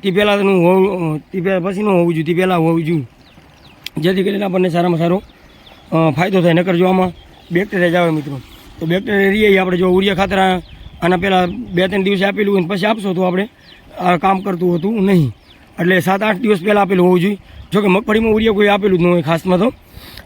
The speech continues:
અને બીજું કોઈ ખાસ દવા પણ ન છાંટેલી હોવી જોઈએ. અને બે ત્રણ, ત્રણ ચાર, ત્રણ ચાર દિવસ પછી એને કોઈ ખાસ દવા નહીં મારવાની,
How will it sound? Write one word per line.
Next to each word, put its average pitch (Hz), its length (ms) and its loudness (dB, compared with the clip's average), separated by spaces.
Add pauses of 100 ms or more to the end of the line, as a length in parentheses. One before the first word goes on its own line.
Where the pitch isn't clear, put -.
અને 185 360 2
બીજું 196 240 -2
કોઈ 208 100 -2
ખાસ 196 260 -2
દવા 196 300 0
પણ 180 120 0
ન 185 140 4
છાંટેલી 170 280 0
હોવી 170 160 4
જોઈએ. 190 160 0
અને 170 160 0
બે 185 180 2
ત્રણ, 190 200 -4 (380)
ત્રણ 190 180 0
ચાર, 208 160 -2 (140)
ત્રણ 190 260 0
ચાર 196 220 -2
દિવસ 180 220 -2
પછી 185 200 -4
એને 180 140 0
કોઈ 185 120 0
ખાસ 180 280 -4
દવા 180 220 4
નહીં 175 120 2
મારવાની, 165 340 0